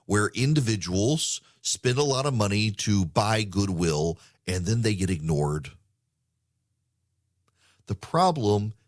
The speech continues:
is that more and more of these companies are tech companies, cryptocurrency companies, and the like, and they are wiping out people's savings. This goes back to a degree, uh, the story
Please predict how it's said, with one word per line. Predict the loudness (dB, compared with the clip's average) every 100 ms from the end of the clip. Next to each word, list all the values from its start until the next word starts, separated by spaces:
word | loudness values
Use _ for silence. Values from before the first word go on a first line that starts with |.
| _ -6
is | -4 -2
that | -2 -2 -2
more | 0 0
and | -2
more | -2 -2
of | -2
these | -4 -8
companies | -8 -6 -6 -6 -6 -10 -6
are | -4 -2 0 0 0 -6 _ _ _ _ _ _ _ _ _ _ _ _ _ -20 _ _ _ -2
tech | -2 0
companies, | -4 -2 -4 -4 -6 -10 -14 _ _ _ _ _ _ _ _ -12
cryptocurrency | 0 0 2 0 0 0 2 2 -2 -2
companies, | -2 0 -4 -4
and | -4
the | -2
like, | 0 2 0 -6 -20 _ _ _ _ -4
and | -2 0 2
they | 2
are | 4 2
wiping | 2 0 0 0
out | 2 0 -4
people's | -10 -6 -6 -4
savings. | -6 -6 -10 -12 -10 -10 -14 _ -20 -20 -4
This | -2 -2
goes | -2 -4 -2
back | -4 -6 -6
to | -2 -2
a |
degree, | -2 -2 -2 -4 -8 _ -20 -20 -6
uh, | -2 -2 -2
the | -2
story | -2 0 2 2